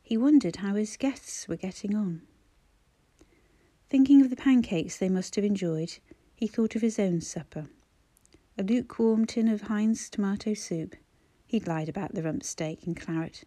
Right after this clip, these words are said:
just as he frequently lied to Jonah about what he ate. Often he didn't eat what Jonah fetched him from the shops.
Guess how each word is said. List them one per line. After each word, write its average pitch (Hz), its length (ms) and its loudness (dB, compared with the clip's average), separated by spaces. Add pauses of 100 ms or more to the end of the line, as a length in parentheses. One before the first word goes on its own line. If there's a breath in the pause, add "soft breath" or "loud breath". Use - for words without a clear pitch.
(120)
just 233 240 -4
as 208 120 -6
he 202 80 -4
frequently 196 520 -4
lied 175 260 -4
to 180 120 -6
Jonah 180 420 0
about 165 240 -6
what 180 180 -6
he 175 140 -6
ate. 170 320 -8 (1080 loud breath)
Often 262 240 0
he 214 80 4
didn't 202 240 0
eat 220 180 0
what 175 140 -4
Jonah 170 300 -2
fetched - 400 -8
him 175 160 -6 (180)
from 180 240 -6
the 175 80 -4
shops. - 540 -10